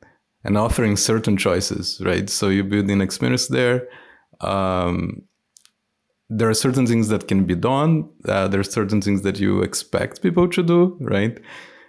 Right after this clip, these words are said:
Uh, certain things that are impossible and certain things that you expect that they will not do, right?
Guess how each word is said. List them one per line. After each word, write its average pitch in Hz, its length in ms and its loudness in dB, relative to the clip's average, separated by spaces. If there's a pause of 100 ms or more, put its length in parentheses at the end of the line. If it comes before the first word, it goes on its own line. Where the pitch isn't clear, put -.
(120)
Uh, 98 260 0
certain 113 320 0
things 104 160 2
that 101 120 2
are 98 80 4
impossible 95 880 2
and 104 180 2
certain 107 260 2
things 101 260 2
that 95 280 0
you 95 160 4
expect - 560 -4 (100)
that 101 240 -2
they 104 140 2
will 101 140 2
not 123 300 0
do, - 160 -12 (160)
right? 95 380 0